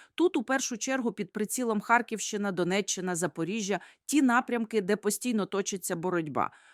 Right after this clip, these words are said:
Друга карта, три жезла. Це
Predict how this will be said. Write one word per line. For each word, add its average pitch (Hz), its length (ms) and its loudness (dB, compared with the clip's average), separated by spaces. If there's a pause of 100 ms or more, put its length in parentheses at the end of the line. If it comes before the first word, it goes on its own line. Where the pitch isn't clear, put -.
(100)
Друга 349 400 6
карта, 135 540 2 (340)
три 302 500 2
жезла. 190 720 2 (500)
Це 262 480 2